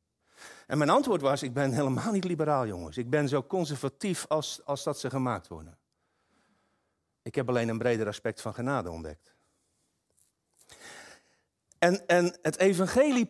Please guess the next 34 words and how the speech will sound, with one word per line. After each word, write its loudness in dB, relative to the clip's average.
passend 2
maken 2
is 4
een 2
andere 6
Jezus 6
prediken 2
dan 4
dat 2
er 2
is. 2
En 0
is -4
mensen -2
corrupt -2
maken -2
en -4
is -4
mensen -2
onthouden 0
het -4
zicht 0
op -6
de, -4
op -10
de, -14
op, -12
op, -16
op -16
de -8
bruidegom -2
zoals -6
die -6
is. -20